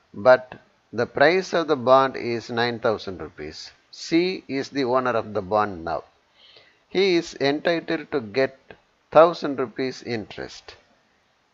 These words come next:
It is calculated on the basis of the coupon rate. It is time for us to view the same phenomenon from a different angle. From the point of view of C, he gets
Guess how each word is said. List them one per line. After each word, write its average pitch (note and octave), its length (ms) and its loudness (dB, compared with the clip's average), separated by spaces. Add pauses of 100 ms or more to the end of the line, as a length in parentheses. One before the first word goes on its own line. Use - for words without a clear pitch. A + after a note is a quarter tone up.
(360)
It C3+ 160 0
is C#3+ 220 -2
calculated C#3+ 1080 2
on C3 260 0
the B2+ 60 0
basis C#3+ 520 -2
of B2 320 4
the B2+ 140 -4
coupon A#2 440 -6
rate. - 400 -10 (580)
It D3 200 -2
is D#3+ 180 -2
time E3+ 400 2
for D3+ 320 2
us D3+ 200 0
to A#2 260 -6
view D#3+ 200 -2
the C3+ 200 -2
same D#3+ 440 -2
phenomenon A#2+ 760 -2
from A#2+ 180 -4
a B2 80 -4
different A#2+ 600 -6
angle. F#2 400 -6 (800)
From D#3 320 2
the C#3+ 80 -2
point E3+ 480 2
of F#3 160 -2
view D#3+ 260 0
of D3+ 180 2
C, G#2 520 -10 (340)
he F3 220 2
gets D3 540 -2